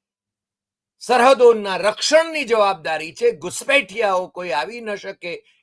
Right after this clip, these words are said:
એની જવાબદારી તમારી છે, તમારે શિરે એ જવાબદારી છે. અને દોષનો ટોપલો તમે કાં તો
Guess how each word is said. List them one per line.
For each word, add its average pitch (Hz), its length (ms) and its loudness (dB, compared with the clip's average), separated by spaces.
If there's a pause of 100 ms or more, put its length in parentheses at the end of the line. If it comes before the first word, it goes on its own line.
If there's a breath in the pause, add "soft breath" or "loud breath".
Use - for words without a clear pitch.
(140)
એની 339 280 0
જવાબદારી 202 760 0
તમારી 233 500 4 (100)
છે, 107 140 -20 (580)
તમારે 269 360 4 (120)
શિરે 170 280 -14
એ 147 160 -14
જવાબદારી 123 760 -14
છે. - 120 -20 (720)
અને 143 140 -18
દોષનો 156 540 -12
ટોપલો 139 520 -12 (760)
તમે 160 260 -8 (1000)
કાં 151 260 -8
તો 147 80 -4